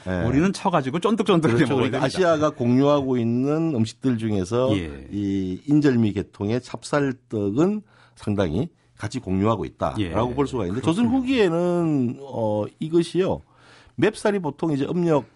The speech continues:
Speaker 1: 어, 구월 달 돼야 나오거든요.
Speaker 2: 예.
Speaker 1: 어, 추석 때 이제 쌀이 재배-, 생산 안 되거든요, 보통. 아주 남쪽 아니면은.
Speaker 2: 예.
Speaker 1: 그러니까 이제 이 한 달 앞서서 나오는 게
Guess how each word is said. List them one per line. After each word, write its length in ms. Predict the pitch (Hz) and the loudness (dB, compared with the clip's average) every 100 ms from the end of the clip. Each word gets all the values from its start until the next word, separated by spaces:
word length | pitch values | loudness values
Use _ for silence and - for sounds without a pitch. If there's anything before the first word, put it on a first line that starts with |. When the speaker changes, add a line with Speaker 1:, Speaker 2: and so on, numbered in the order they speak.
| _ | _
Speaker 1:
어, 500 | 113 113 107 101 98 101 _ | -8 -4 -4 -4 -6 -10 _
구월 240 | 170 185 | 2 2
달 240 | 185 143 127 | 2 -4 0
돼야 140 | 139 | -2
나오거든요. 640 | 82 92 95 80 71 85 110 | 0 0 0 -2 -4 -4 -4
Speaker 2:
예. 200 | 87 73 | -4 -8
Speaker 1:
어, 180 | 85 78 | -8 -8
추석 260 | 71 - - | -6 -6 -2
때 120 | 127 - - 120 | -2 -2 -18 -10
이제 260 | 98 92 87 | -4 -4 -2
쌀이 240 | - 151 | 0 0
재배-, 280 | 143 98 107 - _ - | 2 0 -4 -12 _ -10
생산 340 | - 175 160 | -4 -2 -2
안 160 | 69 98 | -2 -2
되거든요, 440 | 185 185 101 143 | 0 -2 -4 -6
보통. 580 | 127 73 76 67 101 85 - _ - _ - | -6 -8 -8 -6 -4 -4 -8 _ -20 _ -8
아주 120 | 98 | -4
남쪽 380 | 117 82 - 110 | 0 0 0 0
아니면은. 460 | 71 98 98 - 135 | 0 0 0 -2 -2
Speaker 2:
예. 220 | 110 85 69 | -2 -4 -6
Speaker 1:
그러니까 260 | 151 156 135 | -6 -4 0
이제 260 | 131 113 - - - _ | 0 0 -4 -20 -20 _
이 140 | 127 131 | 0 0
한 220 | 240 247 | 2 0
달 160 | 214 127 | 0 0
앞서서 380 | 110 - 233 185 | -4 -6 -6 -2
나오는 400 | 117 92 85 85 | 0 2 0 -2
게 200 | 123 | -2